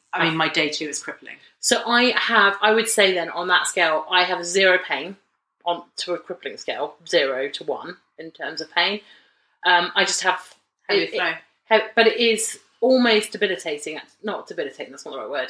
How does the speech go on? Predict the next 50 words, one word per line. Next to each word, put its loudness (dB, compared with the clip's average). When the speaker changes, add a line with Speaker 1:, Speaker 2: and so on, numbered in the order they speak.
Speaker 2:
It's -4
Speaker 1:
I 6
mean, 4
yeah, 4
you 2
don't, 4
you -4
can't 4
live 0
a -2
normal -2
life 4
in -6
the -2
sense 2
of -8
you're -6
constantly -6
thinking -8
about -2
when -6
you're -4
changing -4
your -8
next -10
tampon -6
Speaker 2:
Yeah, 4
Speaker 1:
and, -16
Speaker 2:
constantly, 0
Speaker 1:
yeah. 4
Speaker 2:
constantly. -6
Speaker 1:
Mm. 2
Speaker 2:
And -2
sometimes, 0
you -2
know, 4
I 2
have 4
had 4
it 0
where -2
I've -2
had 0
to -6
change -4
it, -4
like, -8
on -6
the -4
hour. -4